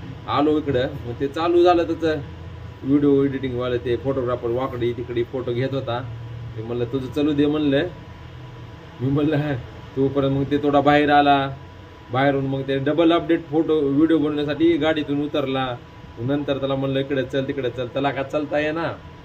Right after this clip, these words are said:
वे-, photographer उगाच इकडून चल, तिकडून चल करायला. मग त्या हिशोबानं थोडं इकडे तिकडे केलं. मग गेलो मध्ये.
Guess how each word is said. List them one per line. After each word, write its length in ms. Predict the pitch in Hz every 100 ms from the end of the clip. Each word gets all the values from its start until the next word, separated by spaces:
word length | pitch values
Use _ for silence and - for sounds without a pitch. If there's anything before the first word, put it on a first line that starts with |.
| - - -
वे-, 360 | 110 123 123 123
photographer 580 | 123 147 139 131 135 131
उगाच 280 | 135 139 139
इकडून 260 | 139 135
चल, 220 | 131 135
तिकडून 300 | 139 139 127
चल 140 | 123 123
करायला. 480 | 135 139 143 127 95 - - - - -
मग 100 | 117
त्या 420 | 117 - 139 143
हिशोबानं 420 | 143 147 147 139 131
थोडं 180 | 143 139
इकडे 240 | 139 139
तिकडे 240 | 135 135 135
केलं. 380 | 147 156 139 147 -
मग 200 | 120 120 123
गेलो 220 | 143 135
मध्ये. 360 | 143 135 139